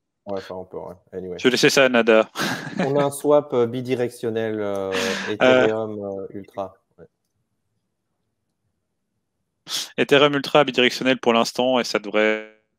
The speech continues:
Speaker 2: voilà, ça devrait, euh, ça devrait s'étendre. Donc ça, c'est vraiment la plateforme de jeu en tant que telle. Donc on, voilà, on a des jeux,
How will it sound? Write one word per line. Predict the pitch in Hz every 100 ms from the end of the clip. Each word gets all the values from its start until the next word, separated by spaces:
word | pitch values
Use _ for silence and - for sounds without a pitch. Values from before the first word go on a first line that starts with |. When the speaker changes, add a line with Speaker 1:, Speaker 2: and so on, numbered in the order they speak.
| _ _ _ _ _ - - _ _ _ _ _ _ _ _ - - -
Speaker 2:
voilà, | 101 95 90
ça | 92 -
devrait, | 95 98 95
euh, | 90 - - - - - - - - - -
ça | 123
devrait | 117 123
s'étendre. | 123 - 113 101 - _ _ _ _ _ - -
Donc | 151
ça, | 175
c'est | 165
vraiment | 147
la | 139
plateforme | 143 151
de | 131
jeu | 127
en | 127
tant | 120
que | -
telle. | 139
Donc | 127 110
on, | 110
voilà, | 113
on | 110
a | 101
des | 104
jeux, | 113 120 120